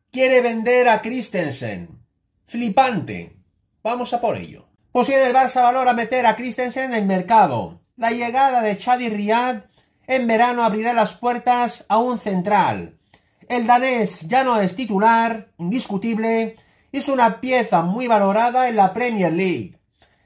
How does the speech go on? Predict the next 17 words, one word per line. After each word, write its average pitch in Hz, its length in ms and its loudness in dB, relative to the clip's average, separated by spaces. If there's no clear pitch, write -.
El 240 180 0
Barça 254 280 4
tiene 262 180 -4
decidido 247 560 -2
realizar 220 580 0
movimientos 233 680 -2
en 220 100 -4
la 214 140 2
posición 208 680 -4
de 220 80 -2
central 220 560 -2
para 202 220 6
la, 185 260 0
para 202 240 2
el 190 60 -4
próximo 240 480 -6
proyecto. 170 760 -4